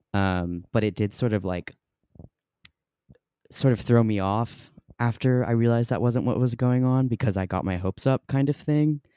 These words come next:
Like, I was like, "Oh, here's a, a trans character," and then it wasn't. And so then my personal experience was a little, like,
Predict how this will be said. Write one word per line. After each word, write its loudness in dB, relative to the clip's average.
Like, -2
I 2
was 2
like, -6
"Oh, 4
here's 2
a, 0
a 0
trans 0
character," -2
and -2
then 0
it -6
wasn't. 2
And -4
so 0
then -2
my -4
personal -4
experience -4
was -2
a -2
little, -4
like, -6